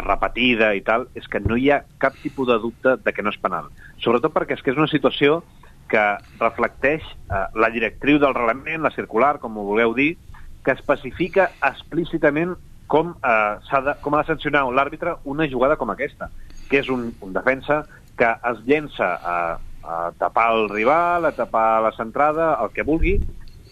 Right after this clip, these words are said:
i en aquest moviment totalment natural recolza la mà, o va en direcció a recolzar la mà al terra i li toca la pilota a la mà. Ehm, no hi ha cap àrbitre que li puguis preguntar aquesta jugada que et digui que, que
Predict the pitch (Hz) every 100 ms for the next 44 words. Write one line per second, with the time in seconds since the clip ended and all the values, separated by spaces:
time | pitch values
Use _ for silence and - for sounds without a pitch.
0 | - 190 214 202 - 131 127 165 185 180
1 | 180 165 110 - 104 120 131 135 147 156
2 | 180 - - 107 104 143 180 160 104 85
3 | 64 95 104 123 90 - - - 117 131
4 | 147 139 131 - 147 123 104 101 110 117
5 | 131 131 151 175 170 135 110 120 - 110
6 | 107 110 104 101 101 95 80 - - -
7 | - - - - 127 117 120 120 120 127
8 | - - - - 139 143 190 165 110 95
9 | - - 147 - 117 104 107 104 101 117
10 | 104 107 101 95 101 95 92 101 104 107
11 | 143 98 104 117 117 143 - - - -
12 | - 110 101 101 -